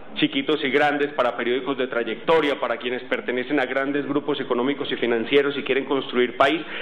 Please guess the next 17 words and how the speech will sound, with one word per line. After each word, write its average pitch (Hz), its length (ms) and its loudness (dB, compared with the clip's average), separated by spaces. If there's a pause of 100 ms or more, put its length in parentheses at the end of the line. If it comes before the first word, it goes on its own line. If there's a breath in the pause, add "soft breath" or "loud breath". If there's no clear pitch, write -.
pero 160 200 4
que 165 140 0
sigue 208 280 2
además 175 320 2
habiendo 190 460 0 (180 loud breath)
espacio 147 760 2 (680 loud breath)
para 143 280 4
la, 135 500 0
para, 135 520 2 (100)
para 139 240 4
la 131 180 0
televisión 135 460 0
pública, 156 680 0 (260)
para 135 320 4
los 131 240 -2
espacios 131 460 0
privados, 139 600 2